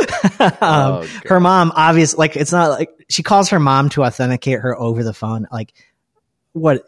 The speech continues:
Speaker 1: Come on. I don't, it's just
Speaker 2: Oh,
Speaker 1: the
Speaker 2: yeah.
Speaker 1: emotional
Speaker 2: Hey, by the way,
Speaker 1: thing.
Speaker 2: you don't believe who I am? Let me call up my mom with dementia and she'll prove it.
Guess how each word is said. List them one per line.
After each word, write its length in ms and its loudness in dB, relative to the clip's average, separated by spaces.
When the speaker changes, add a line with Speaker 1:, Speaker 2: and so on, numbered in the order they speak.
Speaker 1:
Come 140 -4
on. 140 -12
I 120 -2
don't, 180 -2
it's 180 -6
just 180 2
Speaker 2:
Oh, 80 2
Speaker 1:
the 240 -4
Speaker 2:
yeah. 120 2
Speaker 1:
emotional 360 -2
Speaker 2:
Hey, 60 -4
by 100 2
the 60 2
way, 80 0
Speaker 1:
thing. 80 -2
Speaker 2:
you 40 -4
don't 140 -2
believe 240 -2
who 80 -6
I 100 -2
am? 220 -6
Let 140 -8
me 80 -8
call 240 -4
up 80 -12
my 100 -8
mom 300 -10
with 160 -10
dementia 560 -10
and 200 -12
she'll 200 -8
prove 320 -10
it. 180 -16